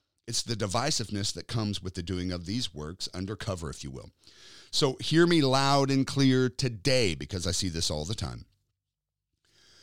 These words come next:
Supernatural manifestations are not the measure of a, of a valid ministry. Supernatural manifestations are not the measure of a valid ministry.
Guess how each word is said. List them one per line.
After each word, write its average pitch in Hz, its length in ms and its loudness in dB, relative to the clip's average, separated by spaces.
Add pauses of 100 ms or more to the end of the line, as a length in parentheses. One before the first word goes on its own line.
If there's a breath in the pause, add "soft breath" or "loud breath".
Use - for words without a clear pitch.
(140 soft breath)
Supernatural 165 1000 2
manifestations 120 920 0
are 120 60 0
not 107 300 0
the 113 80 2
measure 107 320 2
of 107 180 -2
a, 101 60 0 (360)
of 104 120 0
a 104 40 2
valid 98 760 0
ministry. 113 880 2 (1600)
Supernatural 160 840 0
manifestations 151 840 2
are 143 60 0
not 139 220 -2
the 139 80 2
measure 139 300 4
of 131 100 2
a 139 60 4
valid 131 440 4
ministry. 131 560 4